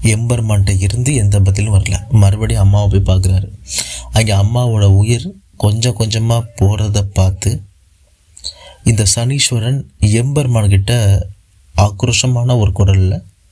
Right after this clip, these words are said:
ஒரு சத்தியம் ஒண்ணு செய்றாரு. என்ன அப்படின்னா, "இறைவா,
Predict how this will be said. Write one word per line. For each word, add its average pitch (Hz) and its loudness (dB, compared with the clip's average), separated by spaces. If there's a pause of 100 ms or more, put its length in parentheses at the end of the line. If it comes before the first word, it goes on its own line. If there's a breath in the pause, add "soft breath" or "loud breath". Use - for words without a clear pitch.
(640 soft breath)
ஒரு 107 2
சத்தியம் 143 -2
ஒண்ணு 110 0 (760)
செய்றாரு. 98 0
என்ன 104 2
அப்படின்னா, 98 2 (400 loud breath)
"இறைவா, 107 0